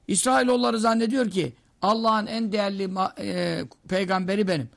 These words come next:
Halbuki bu gelen zat Allah'ın katında benden daha değerlidir. Dedim, "Ey Cibril, bu kimden bahsediyor, kimdir?" Dedi ki, "Bu İmran oğlu Musa'dır." Gittim, selam verdim. Selamımı aldı. Dedi, "Merhamen bil ahis salih, nebi salih."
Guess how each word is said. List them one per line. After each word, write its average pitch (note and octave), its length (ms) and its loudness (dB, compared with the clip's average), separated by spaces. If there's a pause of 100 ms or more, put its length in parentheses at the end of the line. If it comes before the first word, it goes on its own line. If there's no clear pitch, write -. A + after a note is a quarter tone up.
(140)
Halbuki G#3 520 0
bu G#3+ 180 -4
gelen G#3 300 0
zat A3+ 360 -2
Allah'ın G#3 360 2
katında G#3 440 -4
benden G#3 380 0
daha G3+ 200 2
değerlidir. D3+ 480 -2 (480)
Dedim, G#3+ 220 0
"Ey D4+ 120 -4
Cibril, A3+ 300 -8
bu G#3+ 60 -8
kimden A#3+ 420 -10
bahsediyor, E3+ 380 -12
kimdir?" F3+ 340 -12 (420)
Dedi G3+ 200 0
ki, A3 120 0
"Bu G#3+ 120 2
İmran G#3+ 300 4
oğlu G#3 220 4
Musa'dır." F#3+ 680 0 (720)
Gittim, G#3 320 -2
selam G#3 380 0
verdim. E3+ 360 -2 (500)
Selamımı G#3 520 2
aldı. F3+ 400 0
Dedi, G3 360 -2 (360)
"Merhamen G3+ 500 0
bil F#3+ 120 -4
ahis F3 200 -6
salih, F3+ 440 -2
nebi - 300 -10
salih." - 420 -14